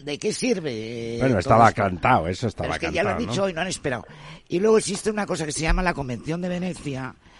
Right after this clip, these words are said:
Speaker 1: que ya se pronunció con la ley de amnistía en Georgia.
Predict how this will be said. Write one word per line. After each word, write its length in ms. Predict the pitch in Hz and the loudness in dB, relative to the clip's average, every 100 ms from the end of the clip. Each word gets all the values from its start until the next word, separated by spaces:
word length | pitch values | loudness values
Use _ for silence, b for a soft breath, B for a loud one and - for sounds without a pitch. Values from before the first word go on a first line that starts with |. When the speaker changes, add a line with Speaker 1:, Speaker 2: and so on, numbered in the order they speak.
| b b _ | b b _
Speaker 1:
que 140 | 113 | -6
ya 140 | 127 - | -4 -2
se 140 | 160 | -4
pronunció 920 | 151 147 143 107 131 151 139 131 104 b b b | -4 -4 -6 -10 -4 0 0 -2 -8 b b b
con 180 | - 120 | -4 0
la 120 | 117 | 0
ley 160 | 120 143 | 0 -2
de 80 | 151 | -2
amnistía 580 | 143 131 - - 139 131 | -4 -6 -8 -8 -6 -4
en 100 | 120 | -4
Georgia. 460 | 127 113 110 92 | -4 -4 -6 -8